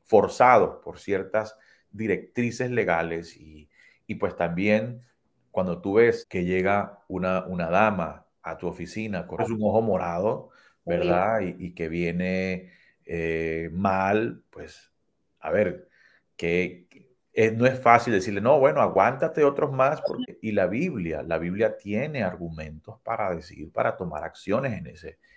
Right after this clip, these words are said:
Speaker 1: en ese nivel. En Primera de Corintios siete habla específicamente el apóstol Pablo sobre los problemas en el matrimonio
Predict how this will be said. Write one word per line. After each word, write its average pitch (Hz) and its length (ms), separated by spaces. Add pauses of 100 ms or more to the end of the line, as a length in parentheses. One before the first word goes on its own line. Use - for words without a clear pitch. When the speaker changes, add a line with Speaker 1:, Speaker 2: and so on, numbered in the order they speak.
(180)
Speaker 1:
en 80 120
ese 69 200
nivel. 85 240
En 67 60
Primera 95 280
de 113 80
Corintios 98 420
siete 135 440 (340)
habla 113 400
específicamente 87 800
el 92 80
apóstol 90 480
Pablo 90 340
sobre 87 300
los 78 160
problemas 82 500
en 95 100
el 90 60
matrimonio 90 640